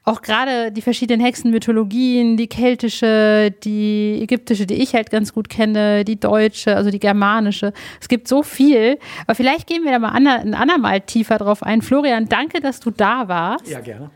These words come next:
Speaker 2: <laughs>
Speaker 1: Und, äh, ich glaube, wir müssen es öfter machen. Lass uns mal öfter irgendwo in, in, in spannende, interessante Ausstellungen gehen.
Speaker 2: Ja, sehr gerne. Also wie gesagt, also es lohnt sich sehr, hierher zu kommen. Also, äh, also es geht hier, es ist nicht hier wirklich nur, ähm, reine, äh, Effekthascherei, sondern es ist auch anthropologisch, äh, sehr interessant.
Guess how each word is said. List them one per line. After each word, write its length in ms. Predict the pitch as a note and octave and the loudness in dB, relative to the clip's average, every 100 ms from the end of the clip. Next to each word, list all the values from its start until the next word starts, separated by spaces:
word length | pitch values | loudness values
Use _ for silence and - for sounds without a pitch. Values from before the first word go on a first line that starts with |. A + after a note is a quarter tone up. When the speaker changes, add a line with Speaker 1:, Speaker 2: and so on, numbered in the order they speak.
| - | -14
Speaker 2:
<laughs> 720 | F3 - - - - - - | -14 -10 -8 -4 -6 -6 -12
Speaker 1:
Und, 320 | B3+ C4 C4 C4+ | -4 -4 -4 -2
äh, 160 | C4 | -2
ich 100 | C4+ | -2
glaube, 200 | C4+ D#4 G4 | -2 -2 -2
wir 100 | E4+ | -4
müssen 180 | F4+ D#4+ | 0 0
es 100 | C4 | 0
öfter 260 | B3+ A#3 | -2 -4
machen. 220 | F#3+ F#3 G3 | -6 -6 -4
Lass 160 | B3+ | -4
uns 100 | - | 0
mal 120 | B3 | 0
öfter 220 | - - A3 | 0 0 0
irgendwo 180 | A3+ | 2
in, 120 | A3 G#3+ B3 | 2 2 2
in, 180 | C4 | 2
in 140 | B3+ B3 | 2 0
spannende, 560 | - - C4+ F#4+ D#4+ | 0 0 0 2 2
interessante 580 | C4+ C4 B3+ C4+ D#4 C#4+ | 0 0 -2 0 0 0
Ausstellungen 480 | A#3+ C4 C4 A3 G3+ | -2 -2 0 2 0
gehen. 240 | F#3 F3+ - | -2 -8 -12
Speaker 2:
Ja, 200 | - D#3+ | -12 -10
sehr 180 | A#2 A2 | -8 -8
gerne. 400 | A2 C#3+ C3 G#2+ G#2+ B2+ - | -6 -4 -4 -8 -12 -18 -14
Also 260 | - G#2 A2+ | -8 -4 -2
wie 80 | B2 | 0
gesagt, 300 | C#3 B2+ C#3+ | 0 0 0
also 140 | B2 | -2
es 160 | C3+ - | -4 0
lohnt 320 | D3 F#3+ A#3 | 2 2 2
sich 180 | G3 - | -6 -8
sehr, 260 | C3 F3+ | -8 -6
hierher 440 | E3 A#2+ A2+ C3 D#3 | -10 -12 -10 -10 -12
zu 140 | - | -14
kommen. 300 | - A#2 B2 | -10 -8 -6
Also, 320 | B2+ A#2 B2 C#3 | -6 -8 -8 -6
äh, 20 | |
also 200 | B2+ A#2 | -2 -2
es 100 | A2 | 0
geht 160 | B2+ B2 | -2 0
hier, 140 | B2+ | 0
es 100 | A#2+ | 0
ist 180 | C#3 - | -4 -2
nicht 140 | D3+ | -2
hier 320 | D3 D#3 C#3+ C3 | 0 2 2 0
wirklich 340 | B2+ C#3 - | -2 -2 2
nur, 380 | C3 C3+ C3+ - | 2 4 2 2
ähm, 380 | C3+ C3 C3 C3 | 2 4 4 2
reine, 1040 | B2 A#2+ C3 C3+ B2+ B2 B2+ - B2+ C#3 | 0 0 2 4 4 4 2 0 -2 -2
äh, 40 | |
Effekthascherei, 800 | C#3 C3 - B2 C3 A#2 A#2 D#3 | -4 -6 -4 -4 -2 -4 -2 -2
sondern 320 | D3 B2+ C3 | -2 0 0
es 120 | C#3 | -2
ist 260 | - D#3 - | -6 -8 -6
auch 220 | E3 - | -8 -8
anthropologisch, 840 | - C#3 C#3+ - C#3 E3 B2+ G#2+ - | -8 -6 -6 -2 -2 -2 -2 -6 -6
äh, 200 | C3 A#2+ | -6 -4
sehr 180 | A#2+ | -4
interessant. 640 | C3+ A#2 B2 - B2+ G2 | -6 -8 -12 -8 -8 -10